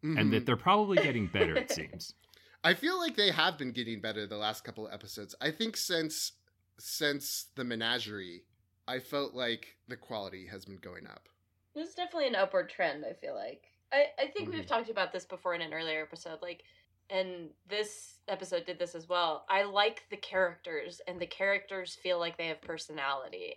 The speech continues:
Speaker 3: And in the first handful of episodes, that's just absolutely missing.
Speaker 2: Mm-hmm.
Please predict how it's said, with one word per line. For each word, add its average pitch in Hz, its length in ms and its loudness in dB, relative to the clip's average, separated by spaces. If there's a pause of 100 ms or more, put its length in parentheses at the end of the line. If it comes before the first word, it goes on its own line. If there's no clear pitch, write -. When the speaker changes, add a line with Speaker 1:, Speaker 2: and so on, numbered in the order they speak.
Speaker 3:
And 180 120 0
in 185 120 0
the 190 80 -2
first 220 580 -4 (100)
handful 175 380 -4
of 156 80 -4
episodes, 156 540 -6
that's 151 200 -10
just - 240 -14
absolutely 151 600 -8
missing. - 320 -16 (440)
Speaker 2:
Mm-hmm. 123 340 -8